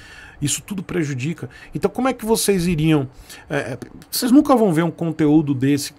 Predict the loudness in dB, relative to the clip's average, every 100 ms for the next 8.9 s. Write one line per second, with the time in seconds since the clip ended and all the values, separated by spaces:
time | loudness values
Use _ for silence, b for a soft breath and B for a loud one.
0 | -20 -4 -4 -2 -2 -2 -4 -10 -12 -6
1 | -2 0 2 2 0 0 -2 -2 -8 -14
2 | B _ -2 -2 0 0 0 -2 -4 -2
3 | -2 -2 -2 2 2 2 0 0 0 4
4 | 4 2 2 0 -2 -8 -10 -12 -16 _
5 | _ _ _ _ _ _ 0 2 2 0
6 | -2 -4 -4 -6 B B B -2 -2 0
7 | -2 -2 B B B 0 0 2 0 0
8 | 0 0 0 -4 0 0 2 -4 -16